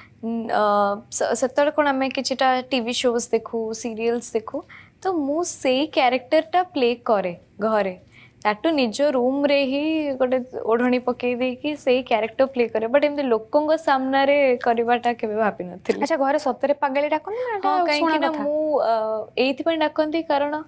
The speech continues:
Speaker 1: ମୁଁ ନିଜ ସହିତ ନା ବହୁତ ଥର, ବହୁତ ଟାଇମ୍ କଥା ହୁଏ.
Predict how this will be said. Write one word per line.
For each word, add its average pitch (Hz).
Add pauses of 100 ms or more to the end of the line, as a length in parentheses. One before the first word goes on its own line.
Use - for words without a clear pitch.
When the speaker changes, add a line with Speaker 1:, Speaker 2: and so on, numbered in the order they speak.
(500)
Speaker 1:
ମୁଁ 302
ନିଜ 269
ସହିତ 311
ନା 330
ବହୁତ 285
ଥର, 277
ବହୁତ 269
ଟାଇମ୍ 294
କଥା 240
ହୁଏ. 196